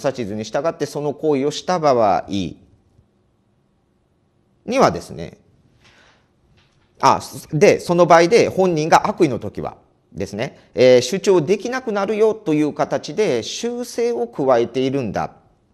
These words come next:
というふうにお考えください。もう一度申し上げますと、百一条の二項ですね。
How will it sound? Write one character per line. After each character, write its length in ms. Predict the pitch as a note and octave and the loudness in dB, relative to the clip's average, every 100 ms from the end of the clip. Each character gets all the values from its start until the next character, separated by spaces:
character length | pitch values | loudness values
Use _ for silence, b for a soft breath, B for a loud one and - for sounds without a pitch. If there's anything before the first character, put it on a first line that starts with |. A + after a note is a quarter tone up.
| _ _ _ | _ _ _
と 120 | - A#3 | -2 0
い 60 | |
う 120 | A#3+ A#3 | 0 -4
ふ 140 | A#3+ | -4
う 60 | G#3+ | -2
に 300 | A3+ - - | -2 -4 -6
お 100 | A#2+ | -2
考 260 | A#2+ A2+ A2 | 0 0 -2
え 60 | |
く 120 | G#2 G#2+ | -2 -2
だ 120 | G#2 | -2
さ 200 | - E2 | -4 -8
い。 100 | - - _ _ _ _ _ _ _ _ _ _ _ _ _ _ | -10 -18 _ _ _ _ _ _ _ _ _ _ _ _ _ _
も 140 | A2 C3+ | -6 -4
う 20 | |
一 140 | C3+ | -4
度 420 | F3+ F#3 C#2+ A2+ G#2+ G#2+ | -2 -2 0 -2 -2 -4
申 60 | G#2 | -4
し 60 | |
上 60 | G2+ | -4
げ 80 | F#2+ | -4
ま 120 | F2 | -6
す 120 | - | -10
と、 420 | - E3+ D#2 - b b b b _ | -4 -2 -2 -6 b b b b _
百 320 | - G3 A3+ | -4 -4 -2
一 240 | A3+ A3 A3 | -6 -6 -4
条 680 | F3+ D3 A#2 B2 A#2+ A2+ A2+ | 2 2 2 2 2 2 0
の 120 | A2+ | -2
二 200 | B2+ G3+ | -2 -2
項 200 | - G#2+ | -2 -2
で 100 | D2+ | -4
す 100 | - | -12
ね。 320 | F2 C3 - | -10 -10 -12